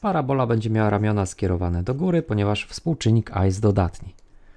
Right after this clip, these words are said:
Przez wierzchołek paraboli przechodzi oś symetrii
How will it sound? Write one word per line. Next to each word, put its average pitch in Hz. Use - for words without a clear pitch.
Przez -
wierzchołek 123
paraboli 110
przechodzi 104
oś 123
symetrii 139